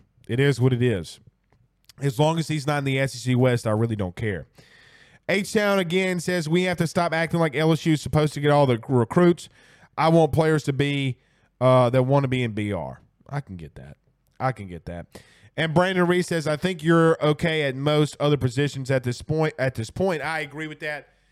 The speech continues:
You just pro-, I mean, and look, you got four deep at linebacker. Even if you wanna move Harold Perkins back in the middle, you got five.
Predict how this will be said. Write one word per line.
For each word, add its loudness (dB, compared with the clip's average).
You -20
just -14
pro-, -6
I -4
mean, -6
and -6
look, -2
you -6
got -4
four -6
deep -12
at -8
linebacker. -8
Even -6
if -10
you -6
wanna -4
move -6
Harold -2
Perkins 0
back -4
in -10
the -6
middle, -2
you -10
got -6
five. -4